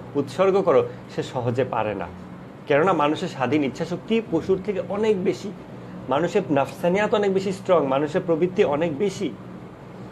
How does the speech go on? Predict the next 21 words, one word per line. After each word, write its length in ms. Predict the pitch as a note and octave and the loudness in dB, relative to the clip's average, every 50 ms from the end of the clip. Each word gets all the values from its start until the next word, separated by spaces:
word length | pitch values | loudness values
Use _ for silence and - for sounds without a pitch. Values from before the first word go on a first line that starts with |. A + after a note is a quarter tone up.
| - - | -6 0
অনেক 220 | C#3 D#3 G#3 G#3+ G#3+ | 2 4 4 6 6
বেশি 220 | A3+ G#3 G3+ F#3+ | 4 4 4 0
স্ট্রং। 300 | - - - C#3 A#2 G#2 - - - - - - - - - - | 0 4 4 4 4 4 2 -4 -12 -14 -14 -14 -16 -16 -8 -6
তো 60 | - | 0
এই 180 | - E3+ E3 | 4 4 4
কারণে 500 | D#3+ F#3 F3 F3 G#3 A3 A#3 G3+ D3 - - - - - B2+ | 6 6 6 6 6 6 6 6 6 4 2 -6 -12 -6 0
মানুষের 500 | B2 C#3 D3 E3 G3 G3 F#3 G3 G3+ E3+ | 2 2 4 4 2 2 2 2 2 4
নিজের 260 | D#3+ E3 D3 E3+ D#3+ | 4 4 4 4 4
প্রবৃত্তিকে 640 | - D#3+ D3 D#3 E3+ - - F3+ F3 E3 C#3+ A2+ - - - - - - - - - - - - | 4 4 4 4 0 2 0 0 4 4 4 4 4 0 -8 -10 -12 -12 -12 -14 -16 -14 2 4
সম্পূর্ণ 420 | D#3+ E3 - G3 G#3 G#3+ G#3+ G3+ | 4 4 6 6 6 6 6 6
সারেন্ডার 540 | - - - C#3+ C#3+ D#3 F3+ F#3 G3 F#3+ F3+ | 4 2 4 4 6 6 6 6 4 4 6
করে 180 | F3+ E3 C#3+ | 6 6 6
আল্লাহর 440 | D3+ D3 C#3+ C#3 D3+ D3+ D3+ D#3 D3 | 6 4 2 2 4 4 4 4 2
বান্দা 500 | A#2+ G#2+ B2+ B2 C3+ C#3+ D#3+ E3+ F#3+ F3 | 2 2 2 2 2 2 2 4 4 4
যাকে 320 | C#3 C3 A2+ F#2+ - A#2+ G#2+ | 4 4 0 0 0 -2 0
বলে, 260 | G2 G2+ G2 G2+ - - - - - A3+ - - - - | 0 0 -2 -2 -6 -8 -10 -8 -6 -6 -6 -6 -2 -2
অর্থাৎ 400 | C#3 - - G3 G#3 F3 - - | -2 0 4 4 4 4 6 4
যে 100 | F#3 F3 | 6 6
নিজে 260 | F3+ F#3 F3 G3 F#3 | 6 6 4 4 2
স্বাধীন 340 | F#3 E3 C#3+ A#2+ C3+ B2 A#2 | 4 2 2 2 2 2 2
না, 120 | G2 | 0